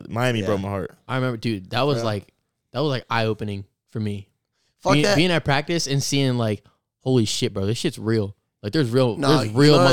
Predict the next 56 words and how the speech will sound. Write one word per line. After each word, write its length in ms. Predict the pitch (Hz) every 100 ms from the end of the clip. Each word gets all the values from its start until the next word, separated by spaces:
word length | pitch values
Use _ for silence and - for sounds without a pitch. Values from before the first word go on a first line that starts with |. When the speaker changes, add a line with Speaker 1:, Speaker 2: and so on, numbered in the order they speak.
| 170
Speaker 2:
I 20 |
Speaker 3:
motherfucking 100 | 131
Speaker 2:
think, 160 | 120 117
you 60 | 123
know 60 | 170
Speaker 3:
teams 20 |
Speaker 2:
what 20 |
I 40 | 175
Speaker 3:
here. 80 | 98
Speaker 2:
think 120 | 151
Speaker 1:
Yeah, 120 | 120
Speaker 2:
did, 100 | 107
Speaker 1:
facts. 160 | 120 113
Speaker 3:
Looking 220 | 139 127
at 120 | 107
people, 240 | 110 104 143
Speaker 2:
you 60 |
know 60 | 156
Speaker 3:
bro. 80 | 170
Speaker 2:
what 60 |
I 40 | 147
did 160 | 143
it 40 | 143
for 120 | 156
me? 120 | 160
It 40 | 147
was 140 | 131
actually 340 | 143 - 135
for 320 | 120 - 135 127
you, 280 | 131 127
was 180 | 127 117
when 380 | 127 123 117 120 _ _ _ _ _ _ -
we 120 | 160
were 160 | 160 135
weightlifting 720 | 143 147 127 - 85 92 131
Speaker 1:
Mm-hmm. 260 | 123 123 123 - _
Speaker 2:
and 200 | - 131
fucking 360 | - 151 147 127
Charlie 340 | - 147 143
Strong 420 | 127 - 147 139 131
walked 240 | 127 120
into 200 | 131 123
our 100 | 107
weightlifting 460 | 117 120 110 110 92
class. 360 | 90 87 - 127
Speaker 1:
Yeah. 260 | 120 101 104 - - -
Speaker 2:
I 140 | 139
was 140 | 156
like, 240 | 127 120 - _ _ _ _ _ _ -
I 60 | 160
remember 220 | 180 165
looking 220 | 160 160
over 140 | 156 143
at 80 | 120
Travis 340 | 156 151 135
like, 300 | 131 123